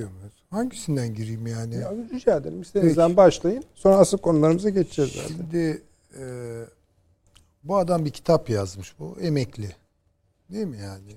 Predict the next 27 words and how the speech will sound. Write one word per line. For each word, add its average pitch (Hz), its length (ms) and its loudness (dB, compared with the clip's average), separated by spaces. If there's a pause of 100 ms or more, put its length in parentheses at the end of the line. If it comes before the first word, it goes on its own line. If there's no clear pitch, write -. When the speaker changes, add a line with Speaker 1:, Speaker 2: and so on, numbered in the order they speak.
Speaker 2:
Siyaset 131 480 2
atılacak. 98 400 -10 (580)
Speaker 1:
Belki 180 260 -4
siyasete 120 560 -10
atılacak. 117 680 -6 (540)
Kitabının 175 440 -2
okunmasını 147 640 0
da 101 60 -2
istiyor. 110 520 -6 (140)
Speaker 2:
Hı 123 60 -14
hı. 120 40 -12 (720)
Speaker 1:
Amerika'da 160 720 4 (760)
belli 135 280 2
bir 123 60 -2
kamuoyuna 117 640 -2
kitap 117 300 -6
okutmak 107 480 -8
için, 139 380 -14
belki 123 220 -6
dünyanın 139 300 -2
her 139 140 2
yerinde 107 380 0
de 104 100 -4
biraz 101 340 -8
böyledir. 117 580 -6
Speaker 2:
Hı - 200 -20
hı. 92 40 -14